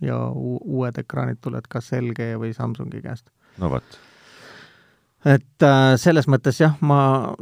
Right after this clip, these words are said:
Speaker 1: tootmine on ka ju globaliseerunud, et neid pakkujaid on.
Speaker 2: Mis on järgmine teema selles suhtes, et see globaliseerumine nüüd võib, see, see võib küll saada nüüd tagasikäigu nagu selles osas, et,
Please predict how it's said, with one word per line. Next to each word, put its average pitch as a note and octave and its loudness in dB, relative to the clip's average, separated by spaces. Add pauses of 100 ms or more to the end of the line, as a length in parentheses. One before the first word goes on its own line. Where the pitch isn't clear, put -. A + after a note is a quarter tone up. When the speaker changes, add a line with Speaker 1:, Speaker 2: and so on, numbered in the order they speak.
(100)
Speaker 1:
tootmine C3+ 2
on B2+ 0
ka D3 2
ju C3 2
globaliseerunud, A#2+ -6
et - -18
neid - -8
pakkujaid B2 -6
on. A#2+ -6 (460)
Speaker 2:
Mis F2 -10
on E2 -2
järgmine F2+ 2
teema D#2 -2
selles D#2 -6
suhtes, - -10
et E2+ -10
see E2 -6
globaliseerumine D#2+ 0 (360)
nüüd F2 -4
võib, C#2+ -4 (100)
see, - 2
see B2 4
võib E2 -2
küll B2+ 4
saada F2 2
nüüd C2+ -6
tagasikäigu D2+ -4
nagu B1 -8
selles B1 -8
osas, D2 -6
et, - -14